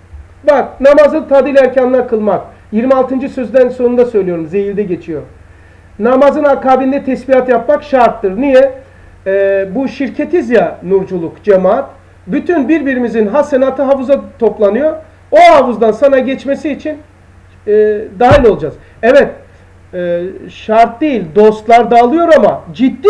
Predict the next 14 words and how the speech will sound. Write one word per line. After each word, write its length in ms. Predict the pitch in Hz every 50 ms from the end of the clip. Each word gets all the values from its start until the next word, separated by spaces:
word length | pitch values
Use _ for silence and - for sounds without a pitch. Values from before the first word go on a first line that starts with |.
| 403 392
bir 180 | 320 277 - 233
pay 240 | 233 240 220 214
almak 320 | 208 196 196 196 185 190 233
istiyorsan 460 | 214 - - 220 185 185 - 254 254
tesbihat 380 | - 214 208 - - - - -
yapacaksın. 420 | 139 - - - - - - - - _ - _ _ _ _ _ - - - - _ _ _ _ _ _ _ - - - _ _ _ _ _ _ - - _ - -
Tesbihat 420 | - 285 233 - - 247 247 254 262
yapacaksın. 380 | 220 - - - - - - _ _ _ _ _ - - - - - - - - - - - - - - - - _ _ _ - - - _ _ _ _ - _ _ _ _ _ _ _ _ - - - - -
Hadi 180 | - 254 262 247
bakalım. 460 | 226 - - 208 190 214 240 262 - - - _ _ _ _ _ _ _ _ - -
Tesbihat 420 | 262 269 - - 320 320 320 320
yapamadın, 480 | 320 302 320 320 320 311 277 226 254 254
işin 320 | 269 208 - 320 302 269
var. 200 | 247 190 - -